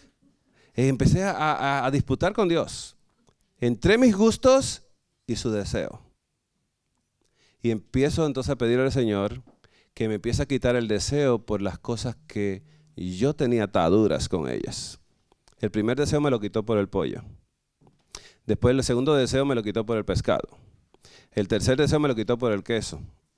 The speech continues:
¿Le ha pasado eso? Y empecé a entregar mis deseos para que Él coloque su deseo. Y hermanos, es maravilloso como el Señor cambia. Hay personas que me ven hoy en día y dicen,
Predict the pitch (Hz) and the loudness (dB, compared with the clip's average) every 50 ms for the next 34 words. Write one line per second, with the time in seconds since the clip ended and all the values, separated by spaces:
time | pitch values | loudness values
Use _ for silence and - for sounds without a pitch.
0 | _ _ - 104 - 131 123 139 147 139 135 139 151 - 214 202 - - - _ | _ _ -8 -8 -6 -4 -2 -2 0 0 0 -2 -4 -6 -10 -14 -14 -16 -20 _
1 | _ _ _ _ _ _ _ _ _ _ _ _ _ _ _ _ _ _ _ - | _ _ _ _ _ _ _ _ _ _ _ _ _ _ _ _ _ _ _ -20
2 | - - - - - - 127 127 123 - 127 113 - 151 156 165 170 175 - - | -20 -20 -20 -20 -6 0 0 2 2 2 2 2 4 4 4 4 4 2 2 0
3 | - 135 131 135 135 123 127 123 123 131 139 151 160 151 143 123 123 147 147 147 | 0 0 2 2 2 0 0 0 0 2 2 2 2 2 2 2 2 2 2 2
4 | 139 - 135 120 113 - - 131 131 - 139 127 131 135 135 123 - 131 110 104 | 2 0 0 -2 -2 -2 -4 -6 -4 -2 -2 0 0 0 -2 -2 -2 -2 0 0
5 | 101 98 - 139 135 104 80 80 76 - - _ _ _ _ _ _ _ _ _ | 0 0 0 2 2 0 -2 -4 -8 -14 -20 _ _ _ _ _ _ _ _ _
6 | _ _ _ _ _ _ _ _ _ _ 113 110 107 120 139 160 170 165 151 - | _ _ _ _ _ _ _ _ _ _ -4 -4 -2 -2 -2 -2 -2 -4 -4 -6
7 | - - - - 139 151 165 170 170 165 151 135 139 147 151 - 165 135 135 123 | -10 -10 -6 -4 -2 0 2 2 4 4 4 4 4 2 2 0 -2 -2 0 0
8 | 120 107 120 113 120 127 123 - 135 127 123 104 92 87 87 - - _ _ _ | 0 0 0 0 0 0 0 -2 -2 -2 -2 -2 -4 -6 -6 -10 -18 _ _ _
9 | _ _ _ _ _ _ _ _ _ _ _ _ _ _ _ _ _ _ _ _ | _ _ _ _ _ _ _ _ _ _ _ _ _ _ _ _ _ _ _ _
10 | _ _ _ _ _ _ _ _ _ _ _ _ _ _ _ - 117 - - 151 | _ _ _ _ _ _ _ _ _ _ _ _ _ _ _ -6 -4 0 0 0
11 | 127 160 160 160 151 160 135 127 123 117 135 139 147 147 143 135 127 127 139 143 | 2 2 2 2 2 0 2 2 2 2 2 2 2 2 2 2 2 2 2 2
12 | 143 139 117 120 120 110 104 - | 2 2 2 0 -2 -4 -6 -10